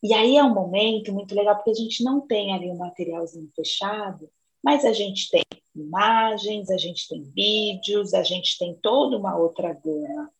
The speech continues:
de dispositivos pra nos alimentar, mas aí é uma hora que também eu jogo situações problema.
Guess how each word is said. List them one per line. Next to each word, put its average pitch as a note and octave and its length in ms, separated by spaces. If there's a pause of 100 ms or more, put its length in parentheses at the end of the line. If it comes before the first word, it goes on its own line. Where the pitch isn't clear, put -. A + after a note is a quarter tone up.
(160)
de E3+ 220
dispositivos D#3 1200
pra F#3+ 320
nos E3+ 180
alimentar, D#3 880 (680)
mas G3 160
aí A3 180
é A3 80
uma A3 220
hora G#3 200
que - 120
também G#3 580 (480)
eu G#3 220
jogo G#3+ 360
situações G#3 600
problema. F#3 560